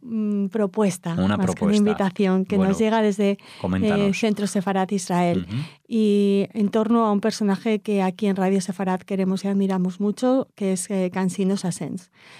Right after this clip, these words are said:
Speaker 1: Eh, Centro Sefarat organiza un ciclo dedicado a la figura de este escritor, eh, insigne. El día veintisiete, eh, se producirá la sesión uno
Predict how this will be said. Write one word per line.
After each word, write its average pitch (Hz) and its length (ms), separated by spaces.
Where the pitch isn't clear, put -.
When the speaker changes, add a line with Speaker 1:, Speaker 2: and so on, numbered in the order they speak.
Speaker 1:
Eh, 214 220
Centro 214 280
Sefarat 226 420
organiza 208 680
un 214 160
ciclo 233 320
dedicado 202 420
a 185 60
la 190 100
figura 202 540
de 208 160
este 196 580
escritor, 214 720
eh, 208 540
insigne. 254 880
El 202 100
día 233 160
veintisiete, 247 920
eh, 202 60
se 208 160
producirá 208 460
la 196 100
sesión 214 460
uno 269 440